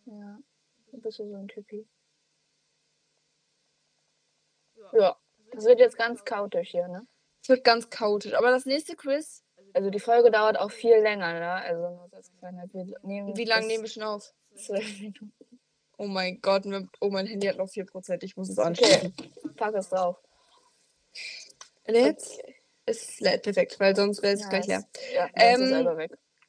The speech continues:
Speaker 2: und das wäre doof, weil dann müssen wir
Speaker 1: Ja.
Speaker 2: von vorne anfangen. Nee,
Speaker 1: Ja.
Speaker 2: müssen wir nicht,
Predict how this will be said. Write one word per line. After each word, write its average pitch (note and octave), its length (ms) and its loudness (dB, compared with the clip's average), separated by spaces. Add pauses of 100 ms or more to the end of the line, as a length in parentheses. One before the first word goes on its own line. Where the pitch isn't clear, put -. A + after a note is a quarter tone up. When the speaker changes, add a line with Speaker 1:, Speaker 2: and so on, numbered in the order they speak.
(640)
Speaker 2:
und G#3+ 120 -2
das A3+ 140 -2
wäre G3+ 120 0
doof, F3+ 380 -6
weil G3+ 80 0
dann G3 100 -4
müssen G#3 220 -10
wir G3 80 -10
Speaker 1:
Ja. F3+ 80 -2
Speaker 2:
von - 120 -12 (220)
vorne F#3+ 240 -8
anfangen. G3+ 460 -10
Nee, A3 100 -8
Speaker 1:
Ja. G#3 60 -4
Speaker 2:
müssen F3+ 240 -8
wir G3 60 -6
nicht, - 260 -14